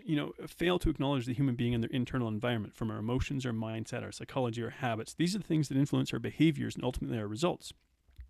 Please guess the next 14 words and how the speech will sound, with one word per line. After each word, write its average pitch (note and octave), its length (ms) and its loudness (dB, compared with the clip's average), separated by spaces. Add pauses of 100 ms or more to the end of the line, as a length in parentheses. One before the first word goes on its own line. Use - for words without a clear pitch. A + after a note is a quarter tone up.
(300)
Many D#3+ 220 4
of F#3 80 2
our F3+ 40 4
behaviors C#3 360 2
take - 180 -4
place B2 260 0
at - 80 -10
the A#2 220 -2
subconscious C3 680 -2
or A#2 60 -2
the A#2+ 80 0
unconscious C3+ 480 0
level, A2+ 300 -4 (760)
uh, A2+ 120 0